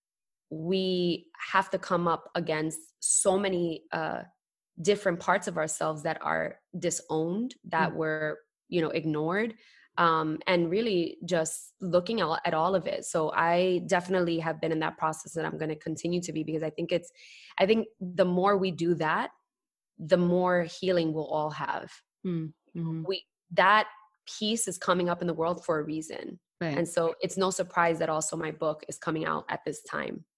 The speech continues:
Speaker 2: Mm-hmm. Yeah. Do you think that it's, um, a requirement or more beneficial for people to see therapists or wellness practitioners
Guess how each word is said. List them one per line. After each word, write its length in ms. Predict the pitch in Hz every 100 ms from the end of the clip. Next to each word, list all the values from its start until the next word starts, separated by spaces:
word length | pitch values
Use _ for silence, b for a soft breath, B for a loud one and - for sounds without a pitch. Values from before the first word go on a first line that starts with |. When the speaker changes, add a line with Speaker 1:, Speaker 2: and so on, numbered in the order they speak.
| _ 190
Speaker 2:
Mm-hmm. 380 | 175 160 170 165 -
Yeah. 260 | 165 156 151 - _ b b b b b -
Do 80 | 214
you 80 | 214
think 260 | 285 320
that 140 | 359 311
it's, 220 | 214 - -
um, 760 | 170 160 160 160 156 156 143 -
a 80 | 170
requirement 560 | 170 180 180 190 196
or 120 | 160 156
more 340 | 156 165 180
beneficial 680 | 165 160 160 156 156 180 180
for 140 | -
people 380 | 156 160 160 160
to 180 | - 151
see 320 | - 175 175 175
therapists 440 | 160 156 160 156 156
or 100 | 156
wellness 380 | 160 160 160
practitioners 840 | - 160 - 170 - 160 151 151